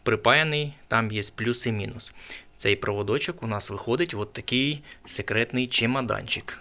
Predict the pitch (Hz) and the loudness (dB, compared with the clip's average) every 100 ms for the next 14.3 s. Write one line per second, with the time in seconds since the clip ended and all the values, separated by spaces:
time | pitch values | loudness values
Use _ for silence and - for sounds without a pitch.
0 | - 107 113 - 135 135 139 - 110 131 | -6 -2 -2 2 0 2 0 -2 -2 -2
1 | 117 110 107 107 113 - - - 110 - | -2 -2 0 2 0 -2 -14 -8 -6 0
2 | - 110 104 110 104 - 107 101 107 - | 4 4 4 2 -4 4 2 4 -4 -8
3 | - 113 107 104 104 104 104 - 143 160 | -8 -2 0 2 0 0 -2 -2 0 0
4 | 170 180 180 - - - - - 131 101 | 0 -2 -6 -18 -16 -16 -16 -8 -4 -4
5 | - 95 95 147 180 - - - - - | -4 -8 -4 0 -2 -4 -4 -2 -2 -6
6 | - 120 98 - - 165 165 123 117 139 | 0 2 2 -2 -4 -2 0 -4 0 0
7 | 139 135 127 127 135 143 143 143 139 - | 0 -2 -4 -2 0 0 0 0 -2 -2
8 | 165 156 - - 131 127 156 139 - 123 | 2 4 4 4 2 2 -2 -2 0 0
9 | 120 120 117 110 104 104 110 127 117 110 | 0 -2 0 0 0 -4 -4 -2 -2 -4
10 | 107 - 180 175 - 151 147 120 113 - | -4 -2 0 0 0 0 0 -2 -4 0
11 | 143 131 110 135 123 110 113 107 107 104 | 0 2 0 -2 -2 -2 0 0 -2 -2
12 | 101 107 - - - - - - - 117 | -4 -6 -10 -14 -12 -12 -18 -10 4 6
13 | 101 95 - - 151 127 - 123 113 104 | 6 2 2 2 4 4 4 4 4 2
14 | 101 98 | 2 -4